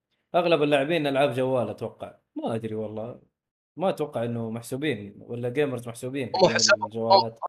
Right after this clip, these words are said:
Speaker 2: حسبوها بشكل عام ولا على الكونسول ولا على
Speaker 1: ما،
Speaker 2: الجوالات، يعني ما ندري.
Speaker 1: ما تدري والله.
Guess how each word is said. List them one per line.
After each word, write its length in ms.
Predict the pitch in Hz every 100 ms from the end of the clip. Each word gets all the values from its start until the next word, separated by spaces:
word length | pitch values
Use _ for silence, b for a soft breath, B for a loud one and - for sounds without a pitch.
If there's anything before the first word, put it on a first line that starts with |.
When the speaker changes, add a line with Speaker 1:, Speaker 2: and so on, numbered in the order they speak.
| -
Speaker 2:
حسبوها 360 | 170 196 - 185
بشكل 260 | - 180 170 170
عام 340 | 185 214 196
ولا 140 | 139 123
على 100 | 127
الكونسول 600 | 143 190 214 - 220 180
ولا 200 | 117 92
على 100 | 104
Speaker 1:
ما، 40 |
Speaker 2:
الجوالات، 520 | 135 170 135 120 107
يعني 160 | 104 135
ما 160 | 180 139
ندري. 200 | 110 110 - _ _
Speaker 1:
ما 320 | 127 147 127 120
تدري 200 | 110 104
والله. 280 | 101 -